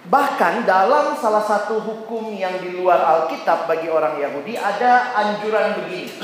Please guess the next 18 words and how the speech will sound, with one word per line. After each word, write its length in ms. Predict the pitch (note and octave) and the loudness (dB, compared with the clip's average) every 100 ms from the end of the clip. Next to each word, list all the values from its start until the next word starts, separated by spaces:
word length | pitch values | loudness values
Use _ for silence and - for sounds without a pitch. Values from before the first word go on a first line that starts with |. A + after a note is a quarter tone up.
| - B3 - | -10 -10 -8
Karena 240 | - D#4 D#4+ | -4 0 2
mereka 200 | D4+ D4+ F4 | 2 0 -2
itu 100 | G4+ D4+ | -4 -6
dijodohkan 560 | G#3+ G#3 G3 A3+ A3 F3+ F3 | 0 2 4 2 2 2 2
ya. 100 | G#3+ - - - - - - - - - - | -4 -6 -14 -18 -20 -20 -20 -20 -20 -18 -6
Dijodohkan, 880 | - A3+ G#3+ C4 G3 F#3+ A#3+ C#4 A#3+ | -4 -2 2 4 6 4 4 4 4
makanya 400 | G#3 C4 C#4+ - | 0 2 2 2
waktu 240 | A3+ G3+ | 0 -2
dijodohkan 400 | F#3+ G3 F#3+ G#3+ | 0 2 2 2
juga 160 | G#3+ C4+ | 4 4
yang 80 | A#3+ | 4
dicari 320 | G#3 F#3 F3+ | 2 2 4
kan 180 | A3 B3 | 4 2
bibit 300 | G3+ G3+ G#3 | 2 -2 -2
bebet 320 | F#3 F#3 F3+ | 0 2 2
bobotnya. 480 | - F3 G3+ E3+ B2+ | 2 2 2 0 -6
Abraham 540 | - D3+ F3 E3+ G#3+ | -4 0 2 2 2
pun 80 | - | 0